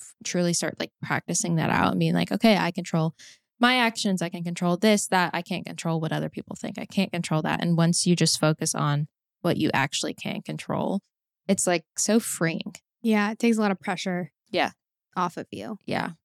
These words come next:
Speaker 1: for sure. Number seven. What does wellness mean to you?
Speaker 2: Wellness for me is, like, all about balance in life. I think it's really important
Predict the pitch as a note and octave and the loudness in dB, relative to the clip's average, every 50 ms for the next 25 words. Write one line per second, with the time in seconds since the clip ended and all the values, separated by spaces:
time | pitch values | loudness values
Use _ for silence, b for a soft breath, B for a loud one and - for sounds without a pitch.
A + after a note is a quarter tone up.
0 | _ _ - - F#3 - - - - - G3+ E3 - _ _ _ _ _ _ _ | _ _ -6 -4 -4 -2 -2 -2 -2 -2 -4 -6 -10 _ _ _ _ _ _ _
1 | _ _ _ _ G#3+ G#3+ G#3+ G#3+ A3+ A3+ A3+ A#3+ A#3+ A#3+ B3 A#3+ A#3+ A#3+ A#3 A3+ | _ _ _ _ 4 6 6 6 6 4 4 4 6 6 6 6 4 4 4 2
2 | - - - _ _ _ _ _ - - - - G#3 E3 - - G#3 - - - | 0 -2 -6 _ _ _ _ _ -12 -10 -2 2 2 2 2 0 -6 -8 -8 -6
3 | - - - - _ - - - - _ _ _ _ _ - G#3 F#3+ G3 F#3 - | -6 -6 -6 -4 _ -4 -4 -4 -10 _ _ _ _ _ -2 2 4 4 4 2
4 | - A#3+ A3 A3+ A#3 A#3 - - E3+ E3+ E3+ F3+ F#3 - - C4+ C#4 A#3+ - E3+ | 0 0 2 2 2 2 2 2 2 4 2 2 2 2 2 0 0 0 0 -4
5 | - - _ _ _ _ _ _ _ _ _ _ _ _ _ _ _ _ _ A3+ | -6 -6 _ _ _ _ _ _ _ _ _ _ _ _ _ _ _ _ _ -4
6 | G#3 A3+ A3+ G#3+ G#3+ A3 A#3 B3 C4 B3+ - A3 G3+ G3+ G3 G3 G3 G3+ G3+ G3 | 0 2 4 4 4 4 4 4 2 2 0 0 0 2 2 4 4 4 2 2
7 | - G3+ F#3+ G3 - - G3 G3 F#3 F#3+ F3 - - _ - D#3+ D#3+ - F#3+ G#3 | 0 -2 -2 -2 -2 -2 -2 0 0 0 -2 -4 -4 _ -4 -2 -2 0 2 0
8 | A3 A#3 - - - - - - _ _ _ _ _ _ _ _ _ _ _ - | 0 0 -2 -8 -10 -10 -12 -16 _ _ _ _ _ _ _ _ _ _ _ -2
9 | B3+ B3+ C4 C4 C4 C4+ C4 - - - - G#3 G#3 G3+ G3 G3 F#3+ F#3+ - - | 2 4 4 6 4 2 0 -2 -6 -2 0 2 2 4 4 2 0 -2 0 0
10 | G3 F#3+ F#3+ G3 F#3+ F3+ F#3 G3 - - G3 F#3 F3+ F3+ F3+ F3+ - - | 2 4 4 4 4 4 2 0 0 0 0 0 2 0 0 -2 -4 -6